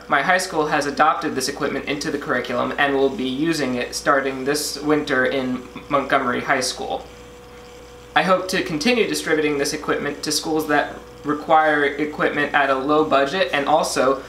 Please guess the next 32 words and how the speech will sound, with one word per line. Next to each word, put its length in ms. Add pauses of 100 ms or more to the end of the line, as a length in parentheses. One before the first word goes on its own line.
(160)
would 160
like 240
to 140
perform 400
more 180
hands-on 640
experiments. 920 (600)
Soon, 300
I'll 200
be 80
selling 320
this 140
online, 680 (400)
and 200
if 160
you 160
are 100
interested 680
in 300
purchasing 800
or 180
would 160
like 160
to 80
know 160
when 260
these 200
will 100
be 140
available 440
for 140
purchase, 520